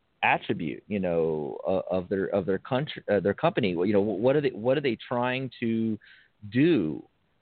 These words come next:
You know, uh, is it all profit, or are they trying to be philanthropic? You know, do you want more nine energy? Do you, uh,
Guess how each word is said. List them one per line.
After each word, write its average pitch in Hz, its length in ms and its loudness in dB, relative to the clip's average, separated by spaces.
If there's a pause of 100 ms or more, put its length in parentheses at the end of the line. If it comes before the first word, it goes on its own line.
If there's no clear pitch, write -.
(160)
You 107 160 -2
know, 87 420 0
uh, 82 380 -2
is 90 180 -4
it 98 100 -2
all 110 160 2
profit, 147 800 0
or 92 480 0
are 95 120 0
they 98 140 -4
trying 107 280 -6
to 104 60 -4
be 104 280 -6
philanthropic? 123 880 2
You 113 100 0
know, 104 160 2
do 98 100 -4
you 95 40 -2
want 95 200 -4
more 87 140 -4
nine 98 340 0
energy? 139 600 -2 (440)
Do 104 60 2
you, 95 240 2 (120)
uh, 85 400 2